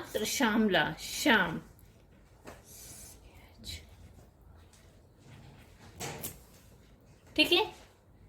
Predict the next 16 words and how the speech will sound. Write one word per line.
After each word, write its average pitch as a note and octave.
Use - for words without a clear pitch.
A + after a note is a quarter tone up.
अशा C4+
पद्धतीने B3+
आपण C4
साधा A#3
भविष्यकाळ A#3+
ह्याची B3
काही C#4
वाक्य B3+
इथे B3+
बघितलेली A3+
आहेत. A3+
नेहमी B3+
वापरतो C4
आपण B3+
ही B3+
वाक्य B3